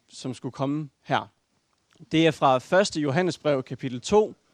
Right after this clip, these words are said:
vers otteogtyve, til kapitel tre, vers tre. Øh, og der står, "Og nu, kære børn, bliv i ham,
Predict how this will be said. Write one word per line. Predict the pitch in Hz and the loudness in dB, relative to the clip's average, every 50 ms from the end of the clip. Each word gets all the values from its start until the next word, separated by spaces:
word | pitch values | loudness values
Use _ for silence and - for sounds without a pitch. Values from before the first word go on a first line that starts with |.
| _ _ _ _ _ _ _ _ _ _ _ - | _ _ _ _ _ _ _ _ _ _ _ 0
vers | 139 139 139 143 - | 4 4 4 4 4
otteogtyve, | - 170 185 202 202 - - 180 175 175 185 | 4 6 6 6 6 4 0 0 0 0 0
til | 170 - 165 | -2 -4 -6
kapitel | - - 151 - 147 139 135 131 | -4 -4 -6 -6 -4 -6 -4 -6
tre, | - - - 185 190 180 135 | -6 0 2 2 2 2 0
vers | 117 135 123 117 107 | -2 -2 -2 -2 -4
tre. | - - - - 143 139 - _ - - _ - - _ _ _ _ _ _ - | -6 -8 -4 -2 -2 -2 -4 _ -16 -20 _ -20 -20 _ _ _ _ _ _ -14
Øh, | 123 110 107 104 101 107 - - | -12 -10 -10 -10 -12 -12 -14 -12
og | - 123 | -4 -2
der | 139 139 | -2 -2
står, | - - 165 139 120 107 - _ _ _ _ _ _ _ _ _ _ _ _ _ | 0 0 0 0 0 -2 -8 _ _ _ _ _ _ _ _ _ _ _ _ _
"Og | - 156 165 | 2 4 4
nu, | 190 214 240 247 220 208 - - _ | 6 4 4 4 2 -2 -8 -16 _
kære | - 180 156 160 170 170 | 2 4 6 6 6 4
børn, | 143 165 160 143 127 110 101 101 - _ _ _ | 2 2 2 2 2 0 -4 -10 -18 _ _ _
bliv | - 175 226 247 202 208 | -2 0 0 0 0 0
i | 175 | -2
ham, | 151 117 113 139 143 165 190 196 190 | -2 0 0 0 0 0 -2 -6 -10